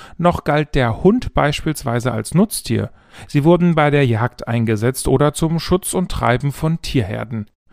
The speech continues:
Die Hunde, die dafür besonders gute Eigenschaften hatten, wurden dann mit Hunden, die ebenfalls die gewünschten Eigenschaften hatten, verpaart. Das bedeutet, Hunde, die Leistung gebracht haben, haben sich auch dafür qualifiziert,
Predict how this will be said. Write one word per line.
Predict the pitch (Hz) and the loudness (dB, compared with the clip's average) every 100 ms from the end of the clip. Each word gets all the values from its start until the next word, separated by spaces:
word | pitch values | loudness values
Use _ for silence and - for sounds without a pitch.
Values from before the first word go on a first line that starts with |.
| - | -14
Die | - 117 127 | -4 0 2
Hunde, | 113 139 135 | 4 2 2
die | 131 | 2
dafür | 127 - 127 | 0 0 0
besonders | 117 107 120 143 135 | 0 2 0 0 -2
gute | - 123 113 | -2 -2 0
Eigenschaften | 135 196 180 127 - 135 | 0 2 -2 -4 -6 -4
hatten, | 139 - 190 214 - - | -4 -2 -2 -2 -10 -4
wurden | 160 202 208 | 2 4 4
dann | 190 185 | 2 2
mit | 185 - | 2 2
Hunden, | 151 156 165 156 | 2 2 0 0
die | 151 - | 0 -2
ebenfalls | 147 127 139 135 143 131 - | -2 0 0 -2 -2 -2 -4
die | 135 | -2
gewünschten | 123 110 117 120 - 120 | 0 0 0 -2 -4 -4
Eigenschaften | 107 117 123 - 113 - 147 120 | -2 -4 -4 -4 -8 -6 -6 -4
hatten, | - - 127 - - - | -6 -2 0 -2 -8 -10
verpaart. | - 202 - - 104 - - - - _ _ _ _ _ _ - | -2 0 2 2 0 -6 -14 -16 -20 _ _ _ _ _ _ -6
Das | 131 120 - | -2 -2 -2
bedeutet, | 127 123 143 - 185 - - - | 0 0 0 0 -2 -4 -12 0
Hunde, | 214 262 156 110 | 4 4 4 0
die | 113 120 113 - | 0 -2 -2 -2
Leistung | 113 110 120 170 - 165 147 | -2 0 0 0 -4 -4 -2
gebracht | 135 110 117 113 - - | -2 -2 -2 -4 -8 -10
haben, | 117 113 131 208 226 - | -6 -4 0 0 -2 -4
haben | 156 185 | -2 -2
sich | 185 180 | -4 -6
auch | 170 | -6
dafür | - 131 156 | -4 -4 -4
qualifiziert, | - 143 143 - 156 - 127 139 | -4 -4 -4 -4 -6 -2 0 0